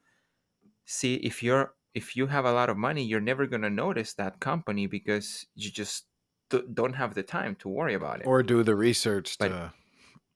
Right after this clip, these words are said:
Speaker 2: see how
Speaker 1: E-,
Speaker 2: it's
Speaker 1: even i-
Speaker 2: gonna grow or
Speaker 1: J-, even if,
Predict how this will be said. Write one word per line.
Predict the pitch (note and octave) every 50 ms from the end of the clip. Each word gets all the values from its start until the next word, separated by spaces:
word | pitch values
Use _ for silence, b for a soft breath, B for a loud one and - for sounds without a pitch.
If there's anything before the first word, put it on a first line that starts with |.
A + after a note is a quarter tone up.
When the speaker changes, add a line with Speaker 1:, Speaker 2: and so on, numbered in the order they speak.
| _ _ _ _ _ _ _ _ _ -
Speaker 2:
see | - - - - C#3+ C3 B2 A2+
how | A2 A2+ A#2 G#2+ G2+ F#2+
Speaker 1:
E-, |
Speaker 2:
it's | F#2+ - F3+ E3+
Speaker 1:
even | A3 E3+
i- | C#3 A2+
Speaker 2:
gonna | G#2+ G2 F2+
grow | E2 F2 F2 E2+ E2 E2 D#2+
or | D#2 D2 D2+ D#2 D#2+ - _ _ _ _ _ _ _ _ _ _ _ _ _ - B2+
Speaker 1:
J-, | B2+ - - C3 - -
even | - G#3 A3 F3+ F3 F3+
if, | G#3 E3+ A2 - - - -